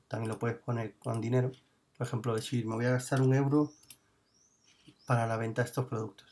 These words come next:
Y también te actualiza. En principio lo dejo en blanco. Y luego el iva, pues que en cada país varía.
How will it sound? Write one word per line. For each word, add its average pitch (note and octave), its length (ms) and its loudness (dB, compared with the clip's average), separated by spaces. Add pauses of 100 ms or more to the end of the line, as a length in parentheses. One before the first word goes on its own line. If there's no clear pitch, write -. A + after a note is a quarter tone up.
(1000)
Y A2 200 -8
también A2 340 -8
te - 100 -6
actualiza. G#2+ 540 -10 (680)
En - 60 -18
principio - 380 -6
lo A#2 120 -2
dejo A#2+ 220 -6
en A2+ 60 -6
blanco. B2+ 380 -4 (460)
Y C3+ 60 0
luego B2+ 240 6
el B2 80 6
iva, A#2+ 240 4
pues - 180 -8
que A#2+ 60 -4
en A2+ 80 -4
cada A#2 260 0
país A2+ 680 -4
varía. A2+ 380 -6